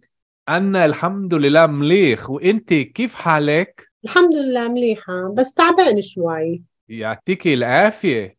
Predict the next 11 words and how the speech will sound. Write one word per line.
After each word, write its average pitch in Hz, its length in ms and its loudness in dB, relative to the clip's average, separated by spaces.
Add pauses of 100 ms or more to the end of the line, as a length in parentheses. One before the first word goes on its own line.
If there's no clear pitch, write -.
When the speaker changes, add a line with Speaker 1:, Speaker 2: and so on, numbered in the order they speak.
(120)
Speaker 1:
מן 151 200 -4
שו 320 240 0
תעבאנה? 165 680 2 (400)
Speaker 2:
מרידה, 220 440 2 (300)
בעיד 240 280 4
ענק, 220 520 0
מרשחה. 208 540 -4 (200)
Speaker 1:
סלמתק. 131 840 -6 (460)
אלף 190 200 -4
סלאמה 139 680 -6
עלייקי. 135 480 -4